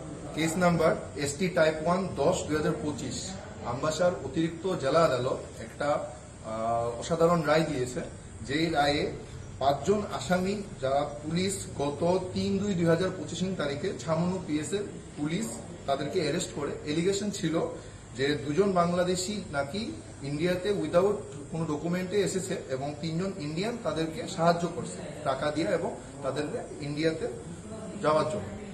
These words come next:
এই এলিগেশন মূলে পাঁচজনকে অ্যারেস্ট করা হয়েছে। আজকে আদালত তারা পাঁচজনের against-এ রায় দিয়েছে এবং তারা পাঁচজনকে বেকসুর খালাস করেছে। এই কথা বলে যে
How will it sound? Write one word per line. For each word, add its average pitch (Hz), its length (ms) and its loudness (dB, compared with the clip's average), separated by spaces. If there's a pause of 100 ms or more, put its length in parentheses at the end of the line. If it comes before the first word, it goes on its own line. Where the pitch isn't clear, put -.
(280)
এই 175 180 6
এলিগেশন 202 340 4
মূলে 202 320 2
পাঁচজনকে 180 480 0
অ্যারেস্ট 170 300 2
করা 190 120 2
হয়েছে। 131 420 0
আজকে 143 380 2
আদালত 180 460 6 (480)
তারা 147 160 2
পাঁচজনের 165 480 0 (240)
against-এ 131 520 -6
রায় 147 180 4
দিয়েছে 170 340 0
এবং 170 220 0
তারা 160 140 2
পাঁচজনকে 196 680 0
বেকসুর 170 540 -2
খালাস 208 240 4
করেছে। 135 360 -4 (600)
এই 196 200 2
কথা 233 200 2
বলে 175 340 2
যে 156 120 -2